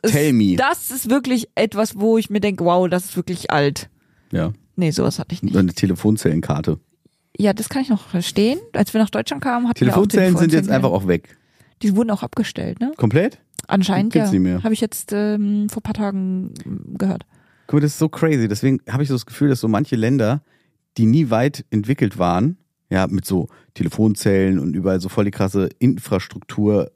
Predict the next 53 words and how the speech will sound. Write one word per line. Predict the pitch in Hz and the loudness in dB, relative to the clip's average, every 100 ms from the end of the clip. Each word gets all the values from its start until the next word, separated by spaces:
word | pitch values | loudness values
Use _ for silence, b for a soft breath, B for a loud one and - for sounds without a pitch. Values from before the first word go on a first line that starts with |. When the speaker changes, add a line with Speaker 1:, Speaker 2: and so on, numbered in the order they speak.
| _ | _
Speaker 2:
unter | - 135 131 101 | 0 2 4 2
der | 92 | 2
Straße | 90 - 92 95 104 101 | -2 -2 0 0 0 -2
oder | 76 92 - | 0 2 2
Speaker 1:
Mhm. | 98 | 2
Speaker 2:
über, | 104 92 80 - - | 4 2 0 -6 -18
mit | - 98 95 | -4 -2 0
ganz | 107 107 | 0 0
viel | - | -2
Kabeln | 95 - 104 101 87 | -6 -4 0 0 0
quasi | 85 87 82 87 | -2 -4 -2 -2
am | 71 | -2
Ende, | 80 104 - - | 0 -2 -4 -6
Speaker 1:
Mhm. | 202 214 b b b b _ _ - | -6 -6 b b b b _ _ 0
Speaker 2:
ähm, | 107 104 101 - | 2 2 0 -4
brauchst | - 180 131 | -2 -2 2
du | |
jetzt | 92 - | -2 0
dann | 90 | 0
bald | 90 80 | 0 -2
nicht | 80 | -4
mehr. | 87 87 87 _ _ _ _ _ | -2 -4 -6 _ _ _ _ _
Weil | 107 | 0
jetzt | 110 127 | 2 2
hast | 123 | 0
du | 131 | 0
ja | 95 | 0
einfach | 113 | 0
nur | 120 | 0
noch | 117 | 0
Satelliten, | 113 113 113 160 120 214 - _ | 0 0 -2 0 0 0 -6 _
Speaker 1:
Mhm. | 180 160 | -2 0
Speaker 2:
machst | 117 | 2
alles | 113 120 | 2 2
über | 117 | -2
fünf | 113 113 - | -2 -6 0
G | 143 135 147 | 2 2 0
oder | 113 113 | 0 0
sonst | 131 151 | 0 0
was. | 107 151 - | -2 -2 -4
Speaker 1:
Ja. | 202 196 240 _ _ _ _ _ _ _ | -6 -6 -8 _ _ _ _ _ _ _
Speaker 2:
Und | 120 | 2
die | 127 | 2
hatten | 180 | 2
jetzt | 139 110 | 0 2
nie | 131 | 0
Telefonzellen, | 123 117 - 113 104 120 127 - | 2 -2 0 -2 0 0 0 0
aber | 104 | 0
hat | 113 117 | 0 -2
jetzt | - 117 - | -2 -2 -2
jeder | 120 120 | 0 2
ein | |
Handy. | 110 107 87 82 | 2 0 -2 -6